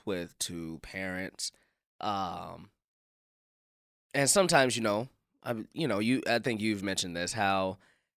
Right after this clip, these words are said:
you don't always feel, well, maybe not feel comfortable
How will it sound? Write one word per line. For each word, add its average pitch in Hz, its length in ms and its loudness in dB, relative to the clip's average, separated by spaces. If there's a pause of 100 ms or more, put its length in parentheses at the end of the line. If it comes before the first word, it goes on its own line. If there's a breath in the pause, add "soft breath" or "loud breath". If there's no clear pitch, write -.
you 113 120 2
don't 107 160 4
always 98 320 4
feel, 92 400 -2
well, 160 100 0
maybe 165 240 4
not 101 220 2
feel 95 180 -6
comfortable - 600 -10